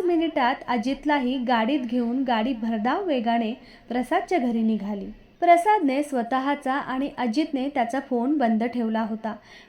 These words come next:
प्रसादच्या घरच्या आग्रहाला न थांबता दोघांनी नुसतेच श्रीखंड पुरीचे भोजन केलं आणि दोघेही पुण्याला जाण्यास निघाले.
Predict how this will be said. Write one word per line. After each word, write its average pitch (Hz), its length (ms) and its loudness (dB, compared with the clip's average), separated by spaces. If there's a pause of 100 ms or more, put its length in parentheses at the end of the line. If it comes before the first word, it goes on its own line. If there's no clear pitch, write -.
प्रसादच्या 226 540 -2
घरच्या 226 440 0
आग्रहाला 240 600 0
न 247 240 2 (100)
थांबता 233 460 0 (360)
दोघांनी 294 580 4
नुसतेच 262 680 -2
श्रीखंड 294 460 0
पुरीचे 269 480 -2
भोजन 226 520 0
केलं 220 320 -2 (360)
आणि 233 200 0
दोघेही 247 600 2
पुण्याला 269 480 0
जाण्यास 262 420 0
निघाले. 208 440 -2